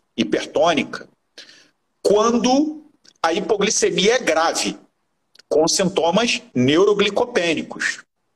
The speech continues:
Com sintoma neuroadrenérgico, você pode fazer reposição oral, e essa oral pode ser até a glicose hipertônica.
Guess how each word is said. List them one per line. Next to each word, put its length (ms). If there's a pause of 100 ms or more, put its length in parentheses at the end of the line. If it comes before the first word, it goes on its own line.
(1160)
Com 120
sintoma 420
neuroadrenérgico, 960
você 140
pode 240
fazer 680
reposição 500
oral, 440
e 140
essa 220
oral 340
pode 240
ser 120
até 200
a 140
glicose 640
hipertônica. 720